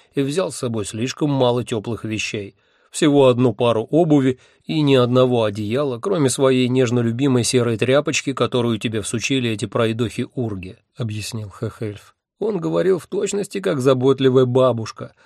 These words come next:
снаряжающая любимого внука в туристический поход.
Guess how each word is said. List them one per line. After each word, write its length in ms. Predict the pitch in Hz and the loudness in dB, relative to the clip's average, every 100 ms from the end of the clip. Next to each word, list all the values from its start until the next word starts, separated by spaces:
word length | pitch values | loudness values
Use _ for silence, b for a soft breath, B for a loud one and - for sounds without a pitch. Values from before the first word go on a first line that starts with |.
| - | -8
снаряжающая 840 | 139 123 117 110 127 123 - 123 | -2 0 0 0 -2 -2 -4 -2
любимого 580 | 117 123 120 110 110 135 | -2 0 -2 -2 0 0
внука 360 | 151 180 151 | 0 -2 -4
в 40 | - | -2
туристический 680 | 135 120 - 113 - - 120 | -2 -2 -4 -6 -8 -8 -6
поход. 540 | 127 110 120 107 - | -6 -6 -8 -12 -14